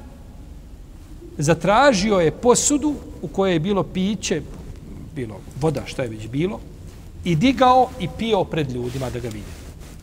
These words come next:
Pa je tako šta prekinuo post. A kaže, to je bilo u Ramazanu. To je bilo šta u Ramazanu. Kaže autor, ovo je dokaz,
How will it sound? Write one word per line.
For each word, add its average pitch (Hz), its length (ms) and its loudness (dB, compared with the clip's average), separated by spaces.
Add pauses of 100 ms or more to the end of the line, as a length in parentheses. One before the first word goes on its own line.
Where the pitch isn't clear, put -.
(1700)
Pa 156 80 0
je 143 60 4
tako 165 320 0
šta 147 160 -2
prekinuo 156 340 -4
post. - 360 -10
A - 40 -14
kaže, 151 240 0
to 170 120 -2
je 143 80 0
bilo 147 160 -2
u - 20 0
Ramazanu. 120 460 -4 (2000)
To 165 80 4
je 135 60 4
bilo 180 140 4
šta 151 180 2
u 170 140 2 (760)
Ramazanu. 107 340 -4 (120)
Kaže 175 260 4
autor, 180 400 4 (140)
ovo 156 300 4
je 117 120 0
dokaz, 165 680 4